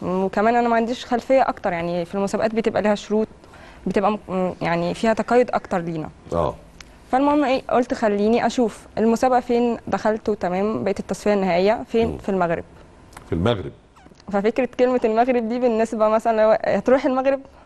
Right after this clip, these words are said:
Speaker 1: آه يا جماعة هروح. طب، آه، أنتي يعني أنا مش عارفة أي حاجة هناك طبعًا، كل ده تحت المسا-، آه، مسمى المسابقة.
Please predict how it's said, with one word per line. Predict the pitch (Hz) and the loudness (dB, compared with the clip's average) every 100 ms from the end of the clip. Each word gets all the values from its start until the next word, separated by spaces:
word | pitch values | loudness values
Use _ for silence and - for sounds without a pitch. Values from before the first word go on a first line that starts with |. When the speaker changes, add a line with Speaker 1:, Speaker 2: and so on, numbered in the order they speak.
| - - | -14 -4
Speaker 1:
آه | 180 | -2
يا | 190 | 0
جماعة | 185 185 185 | 0 0 0
هروح. | 190 185 185 - - - - - | 0 0 -2 -6 -20 -20 -20 -8
طب، | - 175 170 | -4 -4 -4
آه، | - 69 - - - | -4 -4 -4 -8 -4
أنتي | 202 208 202 202 | -4 0 4 4
يعني | 202 165 165 170 165 165 - | 2 0 0 0 -2 -4 -2
أنا | 185 | -2
مش | 196 | 0
عارفة | 208 - | 0 0
أي | 196 | 0
حاجة | 202 185 | 0 -2
هناك | 190 - | -4 -4
طبعًا، | 190 185 220 - - - - | 0 0 -2 -8 -20 -20 -4
كل | 233 220 | 0 0
ده | |
تحت | 214 208 190 | -2 -6 -4
المسا-، | 202 196 190 - | -2 -2 -2 -2
آه، | 180 180 185 | 2 2 2
مسمى | 196 208 202 | 0 2 2
المسابقة. | 196 185 196 - | 0 -2 -2 -2